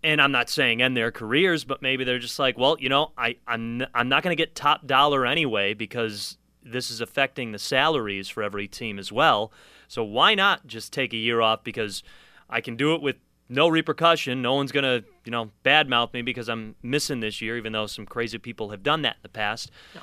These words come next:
Speaker 2: well, somewhat.
Speaker 1: <laughs> But, but that's the way I also look at it because when, when they, when they talk about the N B A and the N H L, there's a lot of pessimism.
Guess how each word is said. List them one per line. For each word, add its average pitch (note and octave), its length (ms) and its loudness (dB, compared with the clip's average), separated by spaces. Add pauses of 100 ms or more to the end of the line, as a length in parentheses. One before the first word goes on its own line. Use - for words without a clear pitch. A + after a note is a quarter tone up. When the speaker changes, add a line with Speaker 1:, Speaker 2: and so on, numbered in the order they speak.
Speaker 2:
well, - 180 -20
somewhat. - 380 -4 (260)
Speaker 1:
<laughs> A3 340 2 (380)
But, D#3 240 6 (680)
but C#3+ 140 0
that's D#3 220 8
the F#3 80 2
way D#3+ 220 8
I D3+ 40 6
also D3 260 2
look G3 160 2
at E3+ 100 6
it C3+ 60 -4
because - 320 -2 (160)
when, D#3 220 -4
when D3 320 -4
they, C3+ 320 4
when C#3 100 -8
they C3 100 0
talk D#3+ 220 4
about D3 160 2
the C3 160 4
N E3+ 100 4
B E3+ 220 2
A C#3 240 6
and A#2+ 100 -8
the A#2+ 100 2
N B2 100 4
H A2+ 260 0
L, G#2+ 360 4 (520)
there's C3 160 0
a C#3 60 4
lot C3+ 260 10
of E3 80 4 (260)
pessimism. A#2+ 920 -2